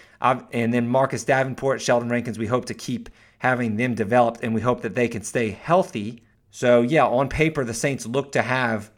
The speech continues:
a, for sure, a top ten defense. But, again, fantasy football production from the defensive side is about getting those turnovers, getting those defensive touchdowns, getting those sacks.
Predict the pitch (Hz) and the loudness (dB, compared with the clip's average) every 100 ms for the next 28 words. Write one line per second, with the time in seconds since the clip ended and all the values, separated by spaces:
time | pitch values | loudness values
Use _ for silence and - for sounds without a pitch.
0 | _ - 110 110 - 120 - 107 - 165 | _ -4 -4 -4 -10 -10 -6 -4 -2 2
1 | 143 113 113 139 127 - 127 110 131 135 | 4 2 0 -2 -2 -2 -4 -2 -2 -2
2 | 113 98 - - _ _ - 117 113 117 | -4 -6 -10 -12 _ _ -4 2 2 2
3 | 135 127 139 156 151 131 113 107 _ _ | 2 2 2 2 2 -2 -4 -6 _ _
4 | - 160 139 120 110 - 117 113 107 117 | 0 2 4 4 2 0 4 4 4 -4
5 | 101 113 101 117 117 107 98 117 110 123 | -4 -4 -2 -4 -4 -6 -2 -2 -2 -2
6 | 117 110 113 113 107 - _ _ _ _ | -2 0 2 2 2 -6 _ _ _ _
7 | _ _ - 110 151 139 123 - 127 117 | _ _ -6 2 2 2 -2 0 0 2
8 | 113 101 135 139 127 117 113 113 107 120 | 0 2 2 2 0 -2 -4 -6 0 0
9 | 110 110 107 - - - - - 139 151 | 0 -2 -6 -8 -20 -20 -20 -2 2 2
10 | 135 120 120 - 120 101 - - | 2 -2 -2 0 2 0 -2 -12